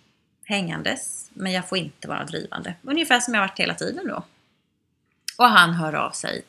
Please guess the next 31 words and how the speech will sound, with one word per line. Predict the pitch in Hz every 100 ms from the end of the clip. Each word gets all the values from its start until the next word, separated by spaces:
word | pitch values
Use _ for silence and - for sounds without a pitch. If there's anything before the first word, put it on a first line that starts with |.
| _
ganska | 196 247 190 - -
exakt | - - - - -
efter | 185 -
den | -
här |
polisen | - - 175 -
förklarat, | - - 170
"Ja, | 208
men | 208
du, | 190 196
imorgon, | - 180 269 233
jag | 277
kommer | 196 196 285
imorgon." | 196 - _ _ _ _ _ _ _ _ _ -
"Ja, | 214 226 - 226
jag | 226 240
vet | 226 -
inte. | 226 _ 220 _ _ _
Så | - 226 220
jag | 240
vet | 247
inte | 233
om | 233
det | 220
går. | 226 233 233
Jag | 214
har | 220
lite | 214 214
mycket | 220 214
att | 202
göra." | 214 196